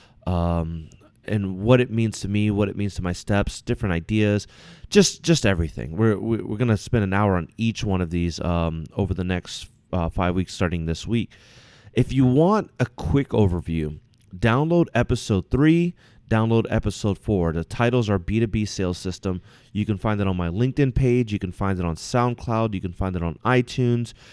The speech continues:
You can find it on Facebook. Um, there's just so many places to find them. So just, uh, go on there and check out the, um,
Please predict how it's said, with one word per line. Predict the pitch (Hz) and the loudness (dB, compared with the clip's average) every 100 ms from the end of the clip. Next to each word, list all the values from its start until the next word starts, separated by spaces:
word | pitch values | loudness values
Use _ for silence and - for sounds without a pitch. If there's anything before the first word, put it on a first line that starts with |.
| - 127 | -20 -6
You | 117 | -2
can | 123 107 | 2 0
find | - 117 120 113 | 2 2 2 4
it | 113 113 113 | 4 6 4
on | 95 98 95 - | 2 -2 -4 -2
Facebook. | 151 170 175 - 170 165 165 - - | 4 6 6 4 6 6 6 0 0
Um, | 110 107 104 101 95 - _ | 2 4 2 0 -6 -12 _
there's | 139 127 113 | 4 6 6
just | 127 117 | 0 -2
so | - 156 | 2 2
many | 127 | 2
places | 107 107 - 85 | 2 0 -2 -8
to | |
find | - 87 85 | -4 -2 -2
them. | 82 | -4
So | - 101 87 - - - - - | -4 -2 -2 -4 -12 -20 -20 -4
just, | 127 117 - | 0 0 -2
uh, | - 104 95 92 90 | -2 2 4 2 0
go | - 127 | 2 4
on | 147 | 4
there | 131 104 98 92 - _ _ _ _ _ - - | 4 4 4 2 -4 _ _ _ _ _ -20 -4
and | 107 104 101 85 | 0 2 2 -2
check | - 123 | -2 0
out | 117 101 101 - _ _ _ _ - | 4 2 2 -4 _ _ _ _ -2
the, | 107 101 | 2 4
um, | 95 90 90 87 82 73 | 4 2 2 0 -4 -8